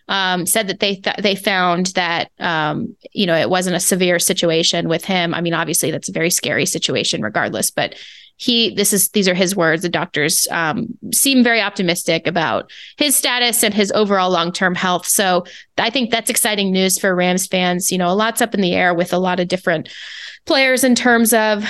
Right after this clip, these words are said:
their long-term situations. But I think, um, in terms of a couple of core guys,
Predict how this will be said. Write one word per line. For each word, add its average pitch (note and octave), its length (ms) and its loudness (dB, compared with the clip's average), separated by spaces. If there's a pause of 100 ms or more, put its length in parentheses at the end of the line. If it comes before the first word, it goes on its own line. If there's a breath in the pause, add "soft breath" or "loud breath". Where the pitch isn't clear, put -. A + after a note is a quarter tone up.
(240 loud breath)
their A#3 160 2
long-term A3 480 2
situations. G3+ 640 2
But F#3+ 120 -2
I F#3+ 80 2
think, G3+ 440 -4
um, E3+ 400 -2
in G#3+ 140 2
terms G#3 280 0
of F#3+ 80 -2
a G3 60 -2
couple F#3+ 280 -4
of F#3 140 -2
core F3+ 240 0
guys, E3+ 480 0